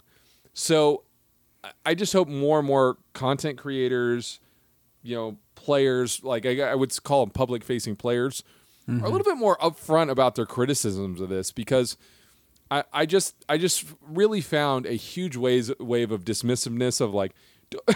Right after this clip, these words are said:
Speaker 1: <coughs> "Don't be such a Luddite," you know?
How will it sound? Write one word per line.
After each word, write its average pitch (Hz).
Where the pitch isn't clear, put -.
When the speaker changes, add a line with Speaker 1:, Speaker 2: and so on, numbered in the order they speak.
Speaker 1:
<coughs> 139
"Don't 180
be 214
such 180
a 143
Luddite," 110
you 135
know? 139